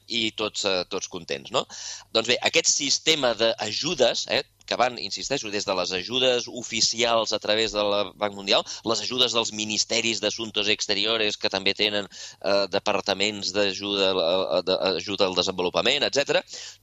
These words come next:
Tot això és una consideració d'ajuda que ens hem, ens hem gastat bes-, bàsicament dos, ehm,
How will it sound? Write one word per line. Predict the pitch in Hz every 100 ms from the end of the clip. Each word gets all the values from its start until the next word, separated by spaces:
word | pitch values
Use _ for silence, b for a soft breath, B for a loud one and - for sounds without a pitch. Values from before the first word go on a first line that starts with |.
| -
Tot | 160 151
això | 135 135 127
és |
una | 107 110
consideració | - 113 113 107 92 117
d'ajuda | 117 120 185
que | - 156
ens | 143 143 151
hem, | 190 - B B B
ens | - 127
hem | 175
gastat | 147 - 143
bes-, | 135 139 143
bàsicament | - 143 143 135 143 - _
dos, | - 143 135 - B B -
ehm, | 123 123 123 117